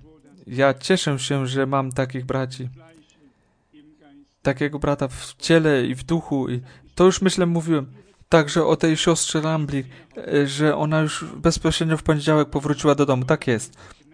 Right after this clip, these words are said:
Bóg po prostu okazał łaskę i wysłuchał modlitwy.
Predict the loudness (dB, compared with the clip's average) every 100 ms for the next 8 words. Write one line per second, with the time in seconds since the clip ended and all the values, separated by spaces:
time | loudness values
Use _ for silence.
0 | -8 0 2 2 2 2 4 4 2 -2
1 | 0 0 0 0 -4 -8 -10 -14 -20 _
2 | _ _ _ -4 0 0 -2 -8 -6 -4
3 | -2 0 -2 -2 -4 -6 -6 -4